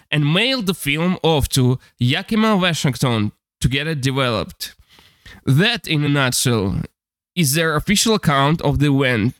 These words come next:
of the events as they happened that day.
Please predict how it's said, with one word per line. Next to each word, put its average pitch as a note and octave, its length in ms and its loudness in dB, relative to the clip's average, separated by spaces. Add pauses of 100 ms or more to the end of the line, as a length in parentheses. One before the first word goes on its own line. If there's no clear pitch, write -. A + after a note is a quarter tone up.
of D3 140 0
the D3+ 140 2
events B2+ 540 0 (220)
as C#3+ 180 -4
they D#3 120 -4
happened E3+ 540 0
that C#3 240 0
day. F2 340 -2